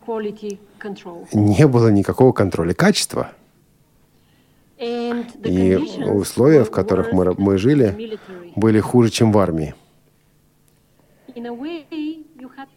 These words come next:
Speaker 1: two choices in such
Speaker 2: По большому
Speaker 1: schools.
Speaker 2: счету, было два выбора в таких школах.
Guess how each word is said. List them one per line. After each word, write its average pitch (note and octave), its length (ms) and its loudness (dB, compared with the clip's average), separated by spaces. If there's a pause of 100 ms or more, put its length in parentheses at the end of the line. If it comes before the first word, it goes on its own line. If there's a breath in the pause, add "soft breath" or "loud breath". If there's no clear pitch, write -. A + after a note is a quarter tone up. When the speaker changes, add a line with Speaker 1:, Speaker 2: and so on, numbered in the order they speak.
Speaker 1:
two D4 140 -12
choices A3+ 460 -16
in G#3 140 -20
such G3+ 200 -20
Speaker 2:
По G#2 100 -2
большому A#2 360 4
Speaker 1:
schools. - 40 4
Speaker 2:
счету, C#3 260 2
было B2 260 4
два A2+ 260 0
выбора F#2 460 -2
в - 40 -20
таких - 240 -14
школах. - 500 -10